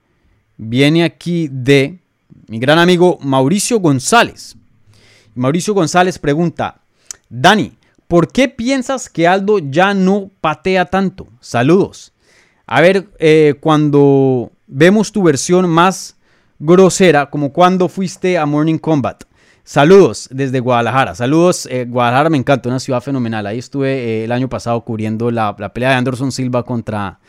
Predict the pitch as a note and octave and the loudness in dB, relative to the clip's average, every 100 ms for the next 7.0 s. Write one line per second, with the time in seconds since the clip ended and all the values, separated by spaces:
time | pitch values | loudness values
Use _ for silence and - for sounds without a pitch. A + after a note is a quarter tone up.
0 | _ _ _ _ C3+ C3+ C3+ B2 A#2 - | _ _ _ _ -4 -4 -4 -6 -6 -2
1 | B2 A#2 G#2 - - G#2 G2+ G2 C#3+ B2+ | -2 -2 -6 -16 -12 -8 -8 -2 -2 -2
2 | - _ _ _ _ _ _ _ - A2 | -6 _ _ _ _ _ _ _ -12 -8
3 | G#2+ A2 G#2+ G#2+ G#2 B2 C#3 F#2+ _ _ | -6 -6 -6 -6 -6 -2 -2 -4 _ _
4 | _ - A#2+ A#2+ C3+ E3+ C#3+ D#3 E3 F3 | _ -8 -4 0 2 2 2 2 4 2
5 | E3+ D3 A2 - C#3+ E3+ A3+ G3+ F3 D#3 | 0 -2 -4 -4 -6 0 -2 0 0 0
6 | A3 F3 F3+ G3 G3 G#3 F#3+ G3 F#3+ A3 | 0 -2 -6 -4 -4 -6 -8 -10 -10 -12